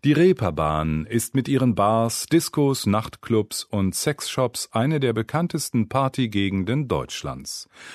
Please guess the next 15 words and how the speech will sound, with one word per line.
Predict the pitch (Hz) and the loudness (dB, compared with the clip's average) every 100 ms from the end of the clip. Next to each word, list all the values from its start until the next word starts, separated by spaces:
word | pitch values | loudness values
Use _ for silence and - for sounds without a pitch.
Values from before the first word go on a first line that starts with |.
| - | -14
Sie | - 123 | -2 0
liegt | 165 202 214 - - | 4 2 2 -4 -10
im | - 73 69 | -6 -6 -2
Hamburger | 98 107 110 120 110 | 0 4 4 2 0
Stadtteil | - 76 - 80 78 | -2 -6 -4 -2 -2
Sankt | 78 110 160 - | -2 -2 -4 -4
Pauli. | 80 67 69 71 _ _ _ - - | -4 -4 -10 -14 _ _ _ -20 -10
Etwa | - 127 127 123 | -6 0 2 2
zwanzig | - 117 127 180 - 175 - | 0 0 2 2 0 -2 0
Millionen | 92 80 78 101 120 120 120 | -2 0 2 2 4 2 2
Besucher | 113 90 95 90 95 90 | 0 0 0 0 -2 -2
kommen | - 87 82 | -2 0 -2
pro | 76 117 139 131 | -2 0 2 2
Jahr | 92 73 76 | 0 0 -2
dorthin. | - 117 - 85 67 | -2 -4 -2 -4 -4